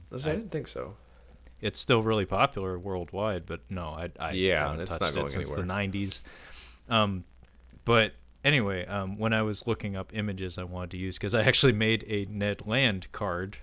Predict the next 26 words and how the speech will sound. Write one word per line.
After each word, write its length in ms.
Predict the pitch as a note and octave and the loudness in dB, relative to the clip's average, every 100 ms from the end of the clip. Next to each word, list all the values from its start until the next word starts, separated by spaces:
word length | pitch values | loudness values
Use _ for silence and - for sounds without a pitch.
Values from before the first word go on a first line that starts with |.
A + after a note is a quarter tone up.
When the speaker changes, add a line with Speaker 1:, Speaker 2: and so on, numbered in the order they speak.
| - | -16
Speaker 2:
for 260 | - A#2 A2+ | -6 2 4
<laughs> 40 | - | 8
Magic 480 | G#3+ B2+ B2+ G3+ - | 8 8 10 10 8
the 60 | |
Gathering. 640 | D3 A2+ G2+ A2 C#3 D#3+ D#3+ | 4 4 4 6 8 8 6
Speaker 1:
Oh, 100 | - | 0
nice. 280 | D#2 D#2 - | -2 -2 4
Speaker 2:
<laughs> 120 | - | 10
Um, 640 | - - F#3+ D3+ F3+ E3 - - C4 D3 - | 10 12 10 10 8 6 0 -4 -8 -10 2
uh, 180 | A#2 A2+ | 4 6
when 160 | B2 C3 | 8 8
I 20 | |
was 100 | B2 | 8
looking 260 | C3 C#3+ B2 | 4 4 2
for 120 | A#2+ | 2
images, 640 | A2 E3 A2+ G#2 G2+ - | 4 4 4 2 2 -2
um, 220 | G2+ G2+ - | -6 -6 0
I 100 | A2+ | -2
found 400 | - A2+ G#2+ G#2+ | 0 0 0 -2
a 80 | G#2 | -4
behind-the-scenes 720 | G2 F#2+ G2 G2 - G#2 G2 | -6 -4 -4 -4 -4 -4 -4
photo 380 | - G2 F#2+ F2+ | -4 -2 0 -2
of 300 | F2+ G2 - | -2 -8 -8
the 100 | F#2+ | -8
squid 320 | - - G2 | -8 -6 -6
attack, 520 | G2 - F#2+ - - | -6 -6 -8 -8 -16